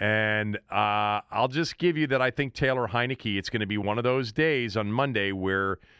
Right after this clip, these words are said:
you know, Sabah and some of these other people that are, uh,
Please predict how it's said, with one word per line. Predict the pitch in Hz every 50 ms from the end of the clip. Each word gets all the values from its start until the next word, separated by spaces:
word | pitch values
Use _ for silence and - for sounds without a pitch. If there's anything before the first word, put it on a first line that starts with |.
| - - - - -
you | - 98 101
know, | 95 95 92
Sabah | 87 - - - 110 95 85 101 101 107 110 113 123 131 123
and | 101 92 90
some | - - 120 110
of | 107
these | 110 107 90 104
other | 107 104 117 113
people | - 120 113 110 - 120 123 117
that | 107 98 92
are, | 95 92 92 90 - - - - _ -
uh, | - 87 90 90 90 90 90